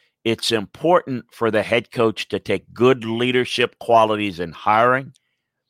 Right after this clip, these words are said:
and delegating what needs to be done at every aspect of your program.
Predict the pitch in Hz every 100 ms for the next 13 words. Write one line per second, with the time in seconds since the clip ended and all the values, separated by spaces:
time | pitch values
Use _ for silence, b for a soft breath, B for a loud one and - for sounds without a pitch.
0 | _ _ _ _ _ _ - 101 92 92
1 | 127 120 123 98 110 107 101 92 - 92
2 | 98 101 - 107 95 101 90 92 85 80
3 | 80 90 _ _ _ _ _ _ _ _
4 | _ _ _ _ 98 - 107 110 113 104
5 | 101 - 104 - 85 90 - 87 78 58